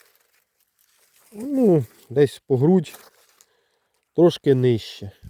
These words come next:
Такий він звичайний, <clears throat> невисокий. Ну, але ж у ньому там щось є, щось, щось він там ще наформував.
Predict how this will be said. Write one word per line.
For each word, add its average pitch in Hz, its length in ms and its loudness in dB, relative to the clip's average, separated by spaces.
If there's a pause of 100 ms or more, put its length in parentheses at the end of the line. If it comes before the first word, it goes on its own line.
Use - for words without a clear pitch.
(1800)
Такий 147 340 0
він 113 100 2
звичайний, 180 680 0 (540)
<clears throat> - 520 -20
невисокий. 165 1080 2 (1040)
Ну, 226 180 -2
але 175 360 4
ж 156 100 -2
у - 20 0
ньому 151 340 0
там 127 200 -2
щось 123 320 -10
є, 180 320 -2 (240)
щось, 165 180 -4
щось - 380 -6
він 143 120 -2
там 131 200 0
ще 131 160 -4
наформував. 123 760 -2